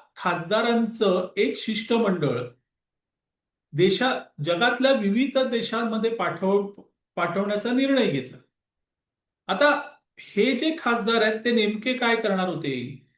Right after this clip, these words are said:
तर ते त्या देशात जाणार आणि तिथे ऑपरेशन सिंदूर का करण्यात आलं आणि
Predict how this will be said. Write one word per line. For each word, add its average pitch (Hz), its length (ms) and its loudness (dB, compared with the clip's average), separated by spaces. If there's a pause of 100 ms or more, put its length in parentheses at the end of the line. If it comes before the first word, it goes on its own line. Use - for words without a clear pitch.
(400)
तर 247 300 4 (360)
ते 226 180 -2
त्या 214 120 4
देशात 202 400 2 (160)
जाणार 156 380 2 (340)
आणि 226 200 0
तिथे 214 640 -2
ऑपरेशन 190 580 0
सिंदूर 214 460 -2
का 220 280 4
करण्यात 202 380 -2
आलं 127 320 -2 (720)
आणि 254 420 4